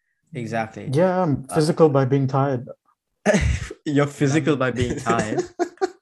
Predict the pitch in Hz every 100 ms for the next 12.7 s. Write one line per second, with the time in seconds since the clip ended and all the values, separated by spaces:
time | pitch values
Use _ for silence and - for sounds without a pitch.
0 | - _ - - _ _ - - 220 233
1 | 262 196 - 262 226 294 262 - - 151
2 | 175 160 175 - 156 - 127 120 127 127
3 | 117 117 113 117 117 123 113 113 117 113
4 | 113 - - - 480 - 480 523 - -
5 | 508 - 415 339 - 165 214 196 190 202
6 | 202 269 160 147 175 151 143 147 123 117
7 | 135 147 160 160 151 127 139 175 135 117
8 | 117 - 120 127 147 185 139 131 120 160
9 | 180 165 - 151 151 117 180 - 131 131
10 | 175 151 131 120 135 156 165 - - -
11 | _ _ 147 139 156 - 143 131 131 139
12 | 135 131 120 113 139 131 113